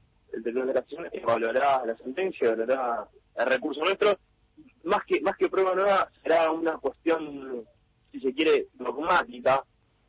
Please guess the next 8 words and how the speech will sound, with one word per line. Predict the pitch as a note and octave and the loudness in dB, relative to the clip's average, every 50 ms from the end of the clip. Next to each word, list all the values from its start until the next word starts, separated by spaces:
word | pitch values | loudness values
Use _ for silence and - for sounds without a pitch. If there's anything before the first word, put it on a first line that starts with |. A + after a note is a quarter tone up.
| _ | _
eh, | - B2+ A#2 A2 A2 A2+ A2 - - | -2 0 2 4 4 2 0 0 0
a | - B2 | 2 2
ver | C#3+ D3+ C#3 | 2 2 0
si | C#3+ C3 | -2 -2
se | C3+ | -2
entiende | C3 C3 C3+ D3+ D#3 D#3 C#3+ | -2 0 0 0 -2 -2 -2
que | B2+ B2+ B2 - - _ _ _ - - - _ _ | 0 0 0 -2 -4 _ _ _ -16 -16 -16 _ _
todos | - E3 D#3+ D#3+ D#3 C#3+ - - - | 0 2 2 2 2 0 -2 -4 -12